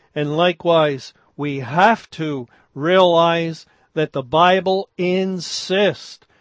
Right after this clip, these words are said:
that Jesus died and resurrected from the foundation of the world. Let, let's turn to Romans chapter one, and we'll read a verse that states this,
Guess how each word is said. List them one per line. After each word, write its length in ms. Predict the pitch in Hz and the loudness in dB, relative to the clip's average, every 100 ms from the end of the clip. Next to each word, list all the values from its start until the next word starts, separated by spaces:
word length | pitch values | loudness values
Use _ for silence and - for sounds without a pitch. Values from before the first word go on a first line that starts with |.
| _ _ | _ _
that 320 | 147 160 143 | -2 0 -2
Jesus 1000 | 123 127 175 196 214 190 208 214 185 - - _ _ 127 | -6 -12 -8 -6 -6 -6 -4 -4 -8 -16 -20 _ _ -6
died 760 | 139 170 175 180 185 185 185 - - | 2 4 6 4 0 -4 -8 -14 -8
and 580 | 165 165 175 175 180 170 _ | -4 -2 -2 -4 -6 -14 _
resurrected 1120 | 139 135 180 196 180 175 175 170 - 165 170 160 _ _ | -12 0 2 2 -2 -2 -2 -2 -4 -6 -6 -10 _ _
from 500 | _ - 220 196 165 | _ 2 4 4 0
the 120 | 175 | -6
foundation 800 | 160 175 180 175 151 156 - 160 | -2 2 2 0 -4 -6 -6 -4
of 140 | 156 143 | -4 -4
the 100 | 156 | -4
world. 360 | 165 156 120 | 0 -2 -2
Let, 240 | 151 185 180 | -2 -4 -4
let's 240 | 226 - | -6 -6
turn 340 | - 202 196 160 | -2 0 -2 -4
to 140 | 156 | -8
Romans 560 | 131 160 202 208 208 - | -4 -2 0 -2 -6 -8
chapter 500 | - 170 165 170 151 | -6 -6 -6 -8 -8
one, 540 | 156 160 131 117 135 _ _ _ _ _ _ _ _ - | -4 -4 -6 -10 -16 _ _ _ _ _ _ _ _ -12
and 380 | 147 143 139 139 | -8 -6 -6 -4
we'll 200 | 147 143 | -4 -4
read 340 | 147 160 156 | -6 -6 -8
a 60 | 135 | -8
verse 460 | 139 147 165 160 | -6 -4 -4 -8
that 380 | - 139 131 - | -10 -10 -10 -14
states 520 | - - 202 233 - | -14 -6 -4 -4 -10
this, 500 | - 135 165 208 - | -12 -6 -4 -6 -12